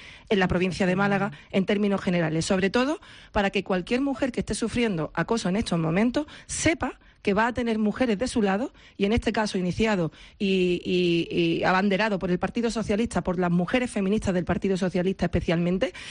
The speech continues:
para que sepan que cuentan con un apoyo y que van a tener siempre el respaldo y el aliento de quienes entendemos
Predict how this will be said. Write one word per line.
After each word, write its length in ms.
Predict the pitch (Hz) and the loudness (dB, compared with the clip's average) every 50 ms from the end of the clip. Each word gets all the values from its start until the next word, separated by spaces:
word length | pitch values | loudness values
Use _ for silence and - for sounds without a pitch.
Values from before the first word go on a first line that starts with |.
| - - | -14 -2
para 200 | - 214 196 196 | 0 0 0 2
que 80 | - 190 | 0 0
sepan 320 | - 220 214 220 262 254 | 0 0 0 0 -2 0
que 140 | - 202 190 | 0 -2 0
cuentan 360 | - 233 269 277 - 208 190 | 0 -2 -2 -2 -4 -4 -4
con 160 | 175 196 185 | -2 -2 -2
un 80 | 190 196 | 0 0
apoyo 300 | 190 185 - 196 196 220 | 0 0 2 2 0 0
y 40 | 247 | 0
que 100 | - 208 | 0 0
van 100 | 190 196 208 | 0 2 0
a 60 | 208 | 0
tener 200 | 190 196 202 196 | 0 -2 -2 0
siempre 280 | - 208 196 - 208 | 0 -2 0 0 0
el 60 | 190 175 | 0 0
respaldo 420 | 185 185 - 214 208 214 233 262 | 0 0 0 0 0 2 2 0
y 80 | 262 214 | 2 2
el 80 | 185 | 2
aliento 460 | 180 170 185 214 214 233 - 294 320 - - - - - - _ | 2 2 2 2 0 0 -2 -4 -6 -6 -14 -20 -20 -20 -6 _
de 100 | 208 202 | -2 0
quienes 320 | - 208 196 190 190 185 | 0 0 0 0 0 0
entendemos 600 | 196 185 170 196 185 190 180 208 220 254 302 330 | 0 0 0 0 0 2 2 2 2 2 0 -2